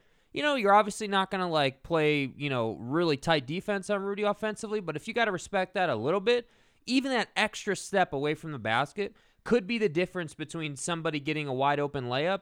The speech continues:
and having to make a contested layup. And for the Jazz, all those buckets matter. So when I saw that, that's just all I was thinking about. I was like, "Okay, you know, if he's featuring this in the, in the preseason a little bit,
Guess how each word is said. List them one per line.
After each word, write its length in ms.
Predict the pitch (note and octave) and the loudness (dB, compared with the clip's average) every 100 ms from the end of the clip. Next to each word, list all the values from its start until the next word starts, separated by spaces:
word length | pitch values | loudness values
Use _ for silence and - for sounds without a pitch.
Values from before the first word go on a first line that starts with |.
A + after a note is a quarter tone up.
| - | -6
and 300 | C3 C3 C3 | -6 -4 -2
having 300 | C3+ C3+ C#3+ | -2 -2 -4
to 60 | |
make 200 | C#3 C3+ | -4 -4
a 40 | C3 | -4
contested 540 | B2+ A#2+ C3+ - G2+ | -6 0 0 0 -4
layup. 300 | F#2+ F2 D#2 - | -4 -6 -8 -10
And 160 | B2 B2+ | -8 -4
for 100 | D3 | -2
the 100 | C3 | 0
Jazz, 480 | F#3 A3 F#3+ F3 - _ _ _ | 2 4 4 2 -4 _ _ _
all 180 | D3+ F3 | 6 6
those 240 | D#3+ D#3+ | 6 2
buckets 360 | C3 D3 C#3 - | 2 0 -2 -6
matter. 360 | A#2+ G#2 E2 - | -2 -2 -4 -8
So 380 | - C#3+ B2 - _ - | -2 0 0 -2 _ 0
when 160 | C#3+ | 4
I 140 | G#3 C4 | 6 6
saw 260 | - G3 | 6 4
that, 320 | E3+ E3 D#3 C#3 | 6 4 4 4
that's 220 | F3+ - | 4 4
just 180 | G3+ E3+ | 0 2
all 240 | D#3 D3 | 2 4
I 80 | C#3+ | 2
was 160 | C3 | 0
thinking 260 | - - G#2 | -4 -6 -4
about. 200 | F#2+ G2+ | -2 0
I 100 | A#2+ | 2
was 160 | C3 B2 | 0 0
like, 220 | A#2 E3 | 0 0
"Okay, 380 | G3+ F3+ F3 F#3+ _ _ _ _ | 0 2 2 0 _ _ _ _
you 120 | D#3+ | 0
know, 140 | D3+ D3+ | 4 4
if 60 | |
he's 200 | F3+ F3+ | 2 -4
featuring 400 | - G3 - F3+ | -4 -4 -4 -4
this 180 | F3 F3 | -4 -6
in 60 | E3 | -8
the, 100 | D#3 | -8
in 120 | D3+ | -6
the 60 | D#3 | -6
preseason 460 | F#3+ G#3+ G#3 F#3 E3 | -6 -6 -4 -6 -4
a 80 | |
little 140 | E3 D#3+ | -2 -2
bit, 260 | F#3+ A3 | -2 -4